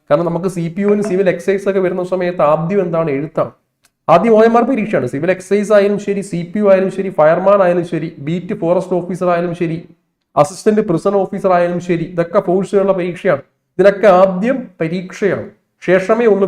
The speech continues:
ഫിസിക്കലും എൻട്രൻസും മെഡിക്കലൊക്കെ. ഇവിടെ മാത്രം ഐ ആർ ബിന്റെ കേസ് മാത്രം ആദ്യം എൻട്രൻസ് ആണ് പറഞ്ഞിരിക്കുന്നത്. ആ എൻട്രൻസിന് ശേഷം മാത്രം അദ്ദേഹത്തിന് ഒ എം ആർ ടെസ്റ്റ് അല്ലെങ്കിൽ റിട്ടൺ ടെസ്റ്റ് ഉണ്ട്.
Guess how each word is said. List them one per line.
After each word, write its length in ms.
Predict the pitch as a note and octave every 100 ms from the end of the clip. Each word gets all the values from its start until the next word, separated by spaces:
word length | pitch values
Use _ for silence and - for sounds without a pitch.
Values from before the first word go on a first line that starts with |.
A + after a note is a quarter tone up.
| F#3+
ഫിസിക്കലും 420 | F3 F#3 F#3+ F#3+
എൻട്രൻസും 420 | F3 E3+ F3+ F3 E3+
മെഡിക്കലൊക്കെ. 480 | D#3 D#3 D3+ - B2+ - _ _ _ _ _ _ _ -
ഇവിടെ 160 | C3+ D3+ C4
മാത്രം 320 | C3+ - F#2 - _ _ - D3
ഐ 20 | F3 G3+
ആർ 80 | G#3
ബിന്റെ 160 | G#3+ G#3
കേസ് 260 | F#3+ F3 F#3
മാത്രം 260 | E3+ E3+ E3 C#3+
ആദ്യം 280 | D3 E3+ E3
എൻട്രൻസ് 400 | D3+ D#3 F3 E3+ E3
ആണ് 100 | D#3
പറഞ്ഞിരിക്കുന്നത്. 560 | D3+ D#3+ D#3 D#3 D#3 D#3+ - _ _ _ -
ആ 20 | F3+ E3
എൻട്രൻസിന് 460 | F3 G3 G#3 G#3 G3 F3
ശേഷം 320 | E3 E3 F#3+ F3
മാത്രം 320 | E3 - F#3+ E3
അദ്ദേഹത്തിന് 380 | D#3+ E3 E3 D3
ഒ 20 | D3
എം 80 | D#3+ E3+
ആർ 60 | E3+
ടെസ്റ്റ് 220 | D#3+ -
അല്ലെങ്കിൽ 200 | E3+ D#3+ C#3+
റിട്ടൺ 220 | C#3 E3
ടെസ്റ്റ് 220 | E3 E3 E3
ഉണ്ട്. 140 | E3